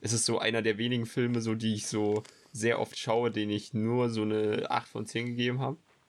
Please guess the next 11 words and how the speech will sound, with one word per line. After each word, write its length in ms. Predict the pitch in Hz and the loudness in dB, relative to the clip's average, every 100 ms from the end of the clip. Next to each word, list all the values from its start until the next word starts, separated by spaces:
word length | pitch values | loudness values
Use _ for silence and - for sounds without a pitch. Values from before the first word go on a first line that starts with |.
| _ _ - _ _ _ _ - | _ _ -20 _ _ _ _ -4
Ähm, 680 | 101 104 104 104 104 - - _ _ _ _ _ | -2 0 0 -2 -4 -4 -8 _ _ _ _ _
der 100 | 101 | -8
Film 300 | - 120 131 | -2 0 0
ist, 340 | 110 - - - | -2 -4 -4 -2
an 140 | 113 | 0
manchen 340 | 117 120 131 117 | 2 0 -4 -4
Stellen 180 | 117 | -2
ist 120 | 117 113 | -2 -2
der 60 | |
einfach 180 | 113 110 | -4 -6
fantastisch. 840 | - 98 - 123 127 - - - | -8 -8 -6 -6 -6 -8 -8 -10